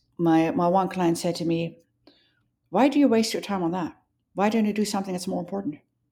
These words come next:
Hmm? So to this day, I get pushback. And I can meet people in New York City and say, you know, "I, I work a lot in Lyme disease," and I get a blank face. And this is the number one infectious dis-,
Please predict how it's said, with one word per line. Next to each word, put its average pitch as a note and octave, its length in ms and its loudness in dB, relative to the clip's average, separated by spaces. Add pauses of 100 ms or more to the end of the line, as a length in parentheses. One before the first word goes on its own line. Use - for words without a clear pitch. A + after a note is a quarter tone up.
(880)
Hmm? C4+ 180 -4 (500)
So G#3 420 2
to A3+ 160 0
this C#4 160 4
day, A#3 80 2
I G3+ 60 4
get F#3 120 0
pushback. F3 380 -8 (240)
And F#3 140 0
I G3 100 0
can G3+ 240 0
meet G#3 160 0
people G3+ 220 2
in F3 80 2
New F#3 60 2
York F3 120 0
City F3 380 -2
and E3 200 0
say, E3+ 480 -2 (640)
you F3+ 120 0
know, F3 100 2
"I, E3+ 220 0
I F#3 140 4
work F3+ 220 2
a F#3+ 40 2
lot F#3 140 4
in F#3 80 0
Lyme F#3 180 2
disease," D#3 400 -4
and D#3+ 180 4
I D3 100 0
get E3 160 -4
a E3 40 -4
blank D#3+ 220 -2
face. - 280 -8 (1700)
And F3+ 140 0
this A3 100 0
is B3+ 80 2
the A#3+ 80 6
number G#3+ 220 8
one G3 340 6
infectious F3 460 -2
dis-, E3+ 160 -8